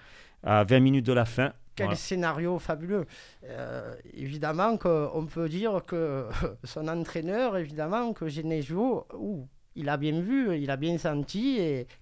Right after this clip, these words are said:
Speaker 2: quel scénario fabuleux pour ce joueur, cette équipe. C'était pas évident, euh, dans les dernières minutes comme cela, mais bon,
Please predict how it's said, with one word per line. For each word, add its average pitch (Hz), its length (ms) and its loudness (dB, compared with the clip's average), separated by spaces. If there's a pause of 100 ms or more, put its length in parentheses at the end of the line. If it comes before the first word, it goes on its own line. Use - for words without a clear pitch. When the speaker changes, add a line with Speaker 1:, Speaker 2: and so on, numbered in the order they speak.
Speaker 2:
quel 185 160 -4
scénario 170 640 0
fabuleux 160 840 0
pour 156 200 -6
ce 165 120 -4
joueur, 143 360 -2
cette 156 240 -6
équipe. 185 360 -2 (400)
C'était 135 340 -10
pas 151 280 -2
évident, 196 640 2
euh, 151 440 0
dans 143 220 -6
les 151 160 -2
dernières 165 420 0
minutes 165 440 -2
comme 147 240 -4
cela, 220 500 -2
mais 156 100 -4
bon, 151 280 -4